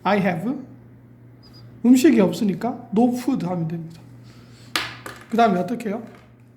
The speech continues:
역시 to eat. 먹을 음식이. eating은 못 꾸며주죠. to 부정사가 명사적, 형용사적, 부사적 용법이 있거든요.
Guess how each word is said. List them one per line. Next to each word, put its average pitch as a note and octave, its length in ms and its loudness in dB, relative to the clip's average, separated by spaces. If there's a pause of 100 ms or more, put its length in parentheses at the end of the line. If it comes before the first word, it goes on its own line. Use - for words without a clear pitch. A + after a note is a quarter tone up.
(120)
역시 C4+ 420 -4 (1400)
to - 220 -4
eat. F#3+ 180 -2 (220)
먹을 E4+ 580 2
음식이. F#3 340 -6 (800)
eating은 C4+ 480 2
못 E3+ 120 -4
꾸며주죠. F3+ 560 -2
to E4 180 4
부정사가 G#3 640 -2
명사적, A3 480 0
형용사적, C4+ 520 0
부사적 B3+ 500 -4
용법이 F3+ 340 -4
있거든요. E3+ 500 -6